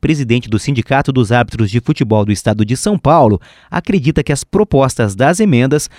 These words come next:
são uma maneira de corrigir uma injustiça, de, por exemplo, um jogador que quase não atua receber cinco por cento do direito de arena,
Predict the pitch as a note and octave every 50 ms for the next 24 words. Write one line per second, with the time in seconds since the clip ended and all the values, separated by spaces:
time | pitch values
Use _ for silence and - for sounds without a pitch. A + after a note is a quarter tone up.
0 | - _ _ - - - - B2 D#3+ G3 G3 D#3 A#2+ A2 F#2+ G2 A#2 C#3+ D#3+ D3
1 | A#2+ C3 A#2 - D3+ C#3+ A#2 A2 G2 A2+ C3+ D3+ D#3 D#3 D3+ D#3+ C3 D3 G#3 G#3
2 | - - F3+ G3+ G3+ - - G2+ - - _ _ _ _ _ - G#2 - - C#3
3 | E3+ G3 D3+ C3 C#3 D3+ - D#3+ E3 - - - _ _ _ F3 G3+ F#3 E3+ F#3
4 | D3+ D#3+ C3+ B2+ C3 A#2+ - B2 - - C#3+ C3+ B2+ A#2 A2+ B2 B2+ D#3 F#3+ G#3
5 | F#3+ - - - A2+ G2+ F#2+ F2 F#2+ A2+ A#2+ - A2+ G2+ G#2+ G#2 F#2+ - - -
6 | - - D#3+ G#3+ B3+ - - - - G3+ E3 - - A#2+ G#2 - - F#2+ - -
7 | - _ _ _ A2+ G#2 C3+ G#3+ B3 F3 D#3 A#2 A2 G#2+ - B2+ B2 E3 G#3+ G3+
8 | C#3+ A#2+ A#2+ B2 A#2+